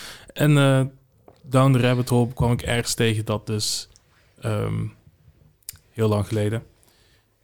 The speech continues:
de eerste mensen die dus een neushoorn zagen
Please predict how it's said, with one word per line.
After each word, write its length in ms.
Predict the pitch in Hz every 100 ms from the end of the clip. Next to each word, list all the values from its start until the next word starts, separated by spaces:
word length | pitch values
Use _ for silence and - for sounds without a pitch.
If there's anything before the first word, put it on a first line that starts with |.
| _ _ _ _ _ _ -
de 100 | -
eerste 600 | 120 120 - 120 113 120
mensen 400 | 123 117 117 -
die 160 | 104 101
dus 460 | 95 98 - - - _ _ -
een 220 | 110 101
neushoorn 580 | 110 147 - 101 90 92
zagen 480 | - 90 95 104